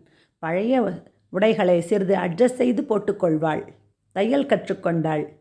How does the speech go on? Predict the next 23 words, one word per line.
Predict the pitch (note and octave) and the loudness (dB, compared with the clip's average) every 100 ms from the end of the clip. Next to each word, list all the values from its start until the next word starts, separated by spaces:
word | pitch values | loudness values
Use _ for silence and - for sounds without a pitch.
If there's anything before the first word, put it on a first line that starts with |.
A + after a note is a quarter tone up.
| _ _ _ | _ _ _
சங்கரியின் | - - G3 A#3+ G#3+ F#3+ E3+ | -10 -4 0 2 2 2 0
பிளவுஸ் | D#3+ F#3+ A#3+ F#3 - A3 | 0 0 0 -2 -8 -8
தனது | F3 F3+ F3+ F3 | -4 -2 -2 0
சுடிதார் | G3 F#3+ A3 B3 B3 | 0 0 0 0 0
என்று | F3+ F3 | -6 -4
தைத்து | - A#3+ A#3+ A#3 | -2 -2 -2 -2
கொள்வாள். | F3+ D#3 D#3 D3 C#3 - _ _ _ _ _ | 0 0 0 -4 -6 -14 _ _ _ _ _
வீட்டு | D#3+ G#3 A3+ A#3+ | -6 -4 0 4
வேலைகள் | G3+ G#3 G#3 G#3+ | 4 4 2 0
அனைத்திலும் | E3 F3+ F#3 A#3 C4 B3 E3 - | 0 -2 -2 0 2 0 -2 -6
சங்கரிக்கு | - G#3 G#3 G3 | -4 -2 -2 0
உதவியாக | F#3+ F3 A3 A3+ G#3+ G3 | 0 0 2 2 0 0
இருப்பாள். | F3 E3 - E3+ E3+ - _ _ _ _ _ _ | 0 -2 -4 -4 -6 -10 _ _ _ _ _ _
ஒரு | F3+ G#3 G3+ | 0 0 2
நாள் | G#3 C4 A#3 | 2 0 0
சங்கரி | G3+ B3 C4+ | 0 0 0
கேட்டார், | - F#3 F3 E3+ D#3+ - _ _ _ _ - | 0 -2 0 -2 -2 -12 _ _ _ _ -4
"உனக்கு | G#3 A3 A3 | -2 0 0
யாழினி | F3+ F3 G3 A#3+ B3+ D4+ | 2 2 2 4 4 4
என்று | A#3 G3+ | 2 0
யார் | G3+ E3+ G#3 - | -2 -2 -4 -4
பெயர் | C4+ B3+ | -2 0
வைத்தார்கள்?" | C4 B3+ A#3 G#3 G3+ G#3+ A3 | -2 0 0 0 0 -2 -2